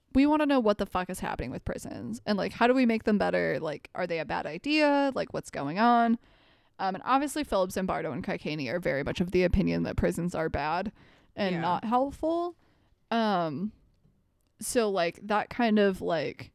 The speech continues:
Speaker 1: you know, that's kind of, like, the standpoint they had. Um, but then they get real into, um,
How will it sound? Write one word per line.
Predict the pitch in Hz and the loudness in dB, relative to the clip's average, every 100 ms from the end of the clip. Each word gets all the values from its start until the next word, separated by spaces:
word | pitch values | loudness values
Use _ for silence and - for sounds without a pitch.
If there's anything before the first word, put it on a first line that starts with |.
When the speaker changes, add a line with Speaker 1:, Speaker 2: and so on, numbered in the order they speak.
| - | -12
Speaker 1:
you | 196 | -10
know, | 165 | -8
that's | 190 175 | -8 -8
kind | - 190 | -8 -8
of, | 175 | -6
like, | - 160 - | -6 -8 -8
the | - | -8
standpoint | - - - - | -6 -8 -8 -4
they | 294 | -2
had. | 269 320 320 320 - - | 0 -2 -2 -4 -8 -4
Um, | 190 156 131 220 - _ _ | -2 -2 -4 -8 -12 _ _
but | 214 226 | -6 -2
then | 240 | 2
they | 247 | 2
get | 240 190 | 2 -4
real | 190 180 185 190 190 | -8 -6 2 4 4
into, | - 185 185 - 180 165 | 2 -2 -4 -2 -2 0
um, | 170 160 156 165 226 | 0 -2 -6 -4 -6